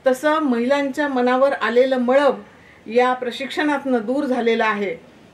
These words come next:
आणि महिलांना या प्रशिक्षणातनं एक नवीन ऊर्जा मिळालेली आहे. अनेक विषय असे होते की ज्या महिला नवीन इथे नगरसेविका झालेल्या आहेत,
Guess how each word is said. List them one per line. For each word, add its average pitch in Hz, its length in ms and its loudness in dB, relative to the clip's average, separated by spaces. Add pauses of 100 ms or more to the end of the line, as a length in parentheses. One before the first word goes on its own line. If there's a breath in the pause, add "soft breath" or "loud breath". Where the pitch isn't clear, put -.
(120)
आणि 240 160 2
महिलांना 269 560 2
या 269 120 0
प्रशिक्षणातनं 247 760 -6
एक 285 180 -8
नवीन 233 300 -2
ऊर्जा 220 360 -4
मिळालेली 196 500 -4
आहे. 170 200 -8 (560 loud breath)
अनेक 339 400 -2
विषय 294 400 -2
असे 269 260 0
होते 247 420 -2 (460 loud breath)
की 285 100 -6
ज्या 294 240 -2
महिला 277 380 0
नवीन 269 400 0 (140)
इथे 262 200 -2
नगरसेविका 254 680 0
झालेल्या 233 420 -2
आहेत, 254 220 -2